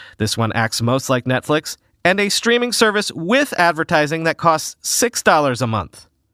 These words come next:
The last one is Hulu's most lucrative business and points to future profits. Even though it charges six dollars, the service generates more than fifteen dollars in revenue per subscriber each month because of the high-cost advertising sold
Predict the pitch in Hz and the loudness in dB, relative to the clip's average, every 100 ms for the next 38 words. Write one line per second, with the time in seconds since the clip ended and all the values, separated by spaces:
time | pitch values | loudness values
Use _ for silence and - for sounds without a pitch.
0 | _ - 175 190 220 294 - 165 147 107 | _ 0 2 4 2 2 -2 0 0 0
1 | 123 180 - _ _ 165 180 - 226 208 | -2 -6 -12 _ _ 0 0 0 -2 0
2 | 214 170 151 170 247 - - 170 175 185 | -2 -2 0 2 2 -2 -2 -2 0 -2
3 | 165 135 220 196 120 139 139 175 170 - | -2 -2 -2 -2 -2 -2 -2 0 -2 -2
4 | - - 131 - 131 202 202 - - - | -4 -2 -2 -2 -2 0 0 -2 -8 -10
5 | - - - - - 233 285 269 233 - | -14 -20 -20 -8 -2 0 2 2 0 2
6 | 214 185 175 - 190 - 170 165 135 117 | 2 2 -2 -2 -2 0 2 4 2 -2
7 | 120 143 - 202 208 202 196 180 165 165 | -4 -2 0 0 0 0 0 0 0 0
8 | 151 147 143 - - 175 - - 240 254 | 0 0 -4 -6 -4 -4 -4 -4 -2 0
9 | 233 170 147 135 143 - - _ 165 214 | 2 4 4 0 -4 -8 -16 _ 0 2
10 | 220 180 165 160 160 - 180 - 190 - | 2 2 2 -2 -2 0 0 0 -4 2
11 | 151 139 131 139 - 165 208 123 - _ | 2 2 -2 -2 -2 2 2 2 -6 _
12 | _ - - 117 113 139 143 156 156 - | _ -20 -6 -6 0 0 0 0 0 0
13 | 135 143 139 123 160 175 170 147 139 139 | 0 2 0 2 0 0 0 0 0 -2
14 | - 147 143 | 0 2 0